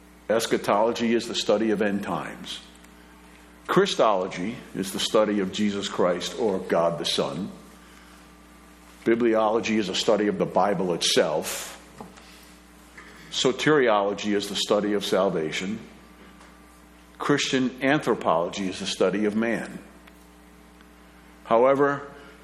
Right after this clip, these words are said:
one major theological category is missing from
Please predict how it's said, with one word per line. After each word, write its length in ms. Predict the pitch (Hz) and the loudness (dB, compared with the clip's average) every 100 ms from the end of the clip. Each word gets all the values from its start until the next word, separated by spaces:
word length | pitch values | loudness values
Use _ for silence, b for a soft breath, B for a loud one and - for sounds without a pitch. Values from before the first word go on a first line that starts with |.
| B - - - - - | B -20 -20 -20 -12 -2
one 360 | 107 139 147 | 2 4 4
major 280 | 139 147 135 | 2 2 0
theological 600 | 135 139 127 131 123 117 | 2 2 4 2 2 -2
category 640 | - 127 120 120 117 113 107 | 2 2 4 4 4 4 2
is 80 | |
missing 340 | 113 123 - 123 | 0 0 0 -2
from 300 | - 98 | 0 0